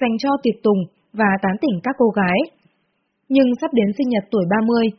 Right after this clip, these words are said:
tôi mới nhận ra rằng lúc này mình muốn lập gia đình. Điều đó có nghĩa là tôi phải nghiêm túc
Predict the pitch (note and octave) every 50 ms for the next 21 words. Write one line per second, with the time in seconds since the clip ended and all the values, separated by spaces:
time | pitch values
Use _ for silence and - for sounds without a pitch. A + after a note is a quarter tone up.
0 | _ _ _ _ _ _ - C4 B3 A3+ A3 G#3 G3+ G3 G#3 B3+ - A3 G#3+ A#3
1 | A3+ G#3 G#3+ G#3+ G3+ F#3 E3+ - _ _ _ - C#4+ F4 F4+ F4+ D#4+ B3+ A3+ G#3
2 | G3+ G3+ G3+ G3 G3 G3+ G3+ F#3+ F#3 A3 C#4 C#4+ C4 - - A3 G#3+ G3 G3+ G3+
3 | F#3+ F3+ E3 - _ _ _ _ _ _ - G#3 A3+ G#3 F#3+ F#3+ F#3 F#3 F#3+ -
4 | G3 F#3+ G3+ A#3 C4+ D4 C#4+ B3 G#3+ G3+ F3+ - _ _ _ B3 A#3 A3 A3 -
5 | G#3 F#3+ F3+ G3 A3 A3+ A3 G#3+ D4+ D#4